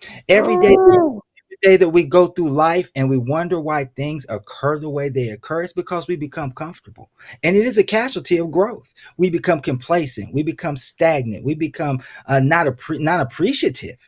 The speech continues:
Speaker 1: of
Speaker 2: Mm.
Speaker 1: things, the simple things that, that happen in our life. And, you know, I always, I believe, I truly believe that,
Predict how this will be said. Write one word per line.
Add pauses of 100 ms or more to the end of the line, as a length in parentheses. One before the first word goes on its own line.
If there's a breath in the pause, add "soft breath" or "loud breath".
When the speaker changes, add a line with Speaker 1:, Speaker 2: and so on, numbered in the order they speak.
(280)
Speaker 1:
of
Speaker 2:
Mm.
Speaker 1:
things, (380)
the
simple
things
that,
that
happen
in
our
life. (320 soft breath)
And, (160 soft breath)
you
know,
I
always,
I
believe,
I
truly
believe
that,